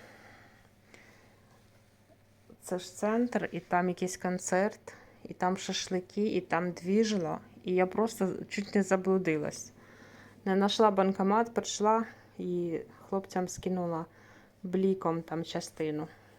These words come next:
Добре, що в мене гроші були. Добре, що в мене купили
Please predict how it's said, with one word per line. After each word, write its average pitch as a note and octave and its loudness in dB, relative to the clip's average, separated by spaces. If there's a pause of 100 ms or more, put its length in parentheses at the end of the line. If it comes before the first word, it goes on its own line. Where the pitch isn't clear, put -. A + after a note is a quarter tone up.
(400)
Добре, E3+ -4
що - -4
в F3+ -2
мене F3+ -2
гроші A3+ 0
були. F3 -2 (840)
Добре, F3+ 0
що - 0
в F3+ 4
мене E3+ 2
купили F3 -2